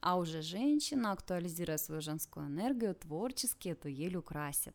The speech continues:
чтобы все получилось эстетично, красиво,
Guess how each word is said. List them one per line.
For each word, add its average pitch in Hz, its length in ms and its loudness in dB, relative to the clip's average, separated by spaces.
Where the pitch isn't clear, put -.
чтобы 170 280 -8
все 170 220 -2
получилось 156 720 -4
эстетично, 190 840 0
красиво, 208 880 0